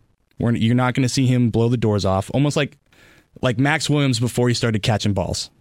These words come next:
That, that's kind of what Jeff Swaim is. Elijah Higgins, pretty raw.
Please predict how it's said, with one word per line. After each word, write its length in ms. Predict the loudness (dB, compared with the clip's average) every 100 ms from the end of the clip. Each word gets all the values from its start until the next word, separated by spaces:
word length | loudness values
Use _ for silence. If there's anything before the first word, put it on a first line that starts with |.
| _ -2
That, 300 | 0 0 -2
that's 340 | -2 -2 -4
kind 180 | 0 0
of 60 |
what 160 | 0 -2
Jeff 240 | -2 -2
Swaim 360 | 0 -2 -2 -2
is. 200 | -4 -8 -14 -20 -20 _ _ _
Elijah 340 | -2 0 0 0
Higgins, 540 | 0 0 0 0 -4 -8
pretty 240 | -4 0 2
raw. 380 | 2 2 2